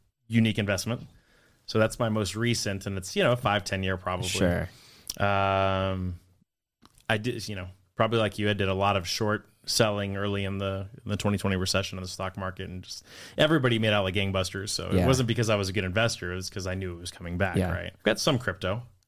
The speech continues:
Speaker 1: uh, more than I probably should at this point.
Speaker 2: Really?
Speaker 1: Luckily, I wasn't in the Luna boat, but, you know,
Speaker 2: Would you buy Bitcoin, Ethereum?
Speaker 1: I mostly
Speaker 2: Any,
Speaker 1: have
Speaker 2: any
Speaker 1: Ether.
Speaker 2: crazy?
Speaker 1: I
Speaker 2: Okay.
Speaker 1: mostly have staked Ether for the most part.
Speaker 2: Staked?
Speaker 1: Uh, a lot of it, yeah.
Speaker 2: Are you
Speaker 1: Uh,
Speaker 2: ever
Speaker 1: how does that make
Speaker 2: worried?
Speaker 1: you feel?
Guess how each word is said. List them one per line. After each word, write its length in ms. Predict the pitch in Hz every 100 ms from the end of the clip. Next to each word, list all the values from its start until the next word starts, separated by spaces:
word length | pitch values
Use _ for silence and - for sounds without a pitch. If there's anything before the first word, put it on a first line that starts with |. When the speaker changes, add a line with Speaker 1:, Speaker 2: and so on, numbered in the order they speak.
| _
Speaker 1:
uh, 440 | 98 92 87 82 85 95 _ _ _ _ _ _
more 120 | 117
than 120 | 110 95
I 60 |
probably 360 | 92 101 87 87
should 220 | - 95
at 80 | 90
this 100 | 90
point. 340 | - 82 92 110
Speaker 2:
Really? 240 | 92 98
Speaker 1:
Luckily, 260 | 127 139 131
I 20 |
wasn't 300 | 120 117 117
in 60 | 110
the 60 | 104
Luna 280 | 113 110
boat, 300 | 92 90 85 87
but, 180 | 90 - - - - _ -
you 80 |
know, 140 | 101 87
Speaker 2:
Would 160 | 120 110
you 80 | 107
buy 160 | 101 -
Bitcoin, 380 | 107 - 107
Ethereum? 540 | 98 104 107 117 131 139
Speaker 1:
I 80 | 175
mostly 400 | 180 156 107 107
Speaker 2:
Any, 20 |
Speaker 1:
have 100 | 104
Speaker 2:
any 80 | 95
Speaker 1:
Ether. 80 | 92
Speaker 2:
crazy? 400 | 104 113 131 147
Speaker 1:
I 300 | 139 - 104
Speaker 2:
Okay. 120 | 110
Speaker 1:
mostly 240 | 82 92
have 160 | 101 87
staked 460 | 87 - 101 90 -
Ether 320 | 87 - 76
for 160 | -
the 60 | 92
most 240 | 92 92 -
part. 180 | 50
Speaker 2:
Staked? 720 | - - 101 92 135 - - - -
Speaker 1:
Uh, 180 | 113 110
a 60 | 117
lot 220 | 113 90
of 80 | 80
it, 140 | -
yeah. 220 | 85 82 92 _ _ _ _ _
Speaker 2:
Are 60 | -
you 160 | 190 254
Speaker 1:
Uh, 20 |
Speaker 2:
ever 160 | 240
Speaker 1:
how 80 | 170
does 80 | 135
that 60 | 147
make 80 |
Speaker 2:
worried? 120 | 147 135
Speaker 1:
you 40 |
feel? 180 | 104